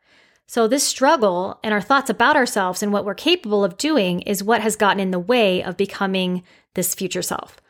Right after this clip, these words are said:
But as we overcome the obstacles that arise in this journey, what you will soon realize is that you were full of purpose and passion all along.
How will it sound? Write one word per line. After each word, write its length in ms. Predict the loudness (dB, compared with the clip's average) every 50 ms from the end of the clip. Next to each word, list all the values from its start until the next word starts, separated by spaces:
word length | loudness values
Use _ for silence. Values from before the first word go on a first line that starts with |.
| _ _ _ _ _ _ _
But 120 | -2 0
as 180 | 2 2 2 0
we 120 | 0 0
overcome 540 | 0 2 2 2 0 0 0 0 0 2 2
the 100 | 2 2
obstacles 500 | 2 0 0 -2 -6 -4 -2 -2 0 0
that 100 | 0 0
arise 320 | 0 0 0 0 0 -2 -4
in 60 | -4
this 160 | -6 -6 -6
journey, 400 | -6 -6 -6 -6 -6 -8 -10 -10 -12 _
what 160 | -6 -4 -4
you 140 | -2 0 0
will 160 | 2 0 0
soon 340 | -2 0 0 2 2 2 2
realize 540 | 2 2 4 4 4 4 2 2 0 -2 -4
is 100 | -4 -4
that 200 | -4 -4 -4 -6
you 160 | -6 -6 -4
were 340 | -4 -2 0 0 0 -2 -4
full 300 | -6 -2 -2 0 2 2
of 120 | 0 -2 -4
purpose 420 | -2 0 0 0 0 -2 -2 -2
and 120 | -4 -6
passion 420 | -2 0 0 0 2 0 -2 -2 0
all 200 | 0 0 0 0
along. 440 | 2 2 2 2 2 -2 -6 -14